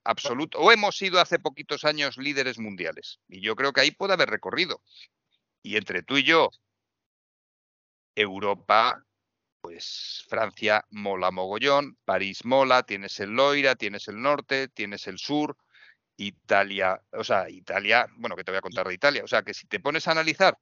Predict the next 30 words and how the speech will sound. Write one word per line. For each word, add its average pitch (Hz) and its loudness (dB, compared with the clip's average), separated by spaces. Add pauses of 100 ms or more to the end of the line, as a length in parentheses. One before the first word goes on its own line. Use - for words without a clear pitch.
(520)
cachito 175 0
de 175 2
Europa 180 0
por 95 -8
cachito 131 -2
de 156 2
Europa, 165 2 (580)
de 131 2
lo 135 4
que 131 0
estoy 190 0
hablando 185 4
es 175 -4
en 120 -10
convertirnos 139 -2
en 127 -4
un 151 -6
Disney 143 -2
World 107 2 (600)
para 107 4
el 104 0
resto 107 -2
del 98 -4
mundo, 87 -14
que 92 -4
de 101 0
hecho - -4
ya 143 4
lo 101 -2
somos, - -6